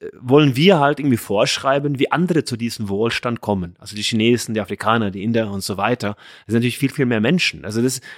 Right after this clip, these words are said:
das glaube ich, wir haben kein Anrecht drauf. Wir sind also Glücksspermien, äh, und schätzen das nicht. Also es ist einerseits eine kosmologische Lotterie, dass wir überhaupt geboren sind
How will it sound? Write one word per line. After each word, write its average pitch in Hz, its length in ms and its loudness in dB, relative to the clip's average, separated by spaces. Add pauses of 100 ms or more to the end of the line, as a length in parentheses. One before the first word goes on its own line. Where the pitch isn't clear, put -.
das - 140 -6
glaube 135 160 4
ich, - 20 -2
wir 131 80 0
haben 139 80 0
kein - 160 -4
Anrecht 127 460 -2
drauf. 82 360 -10
Wir 101 140 -2
sind 117 200 0
also 110 380 0 (220)
Glücksspermien, 113 840 2 (260)
äh, 113 180 2
und 110 180 0
schätzen 151 300 -2
das - 160 -8
nicht. - 240 -14
Also 101 120 -8
es 110 40 -4
ist 117 80 2
einerseits 139 280 4
eine 113 60 -2
kosmologische 120 720 0
Lotterie, 113 400 2
dass 104 220 0
wir 104 60 -4
überhaupt 107 340 -2
geboren 113 460 4
sind 123 440 0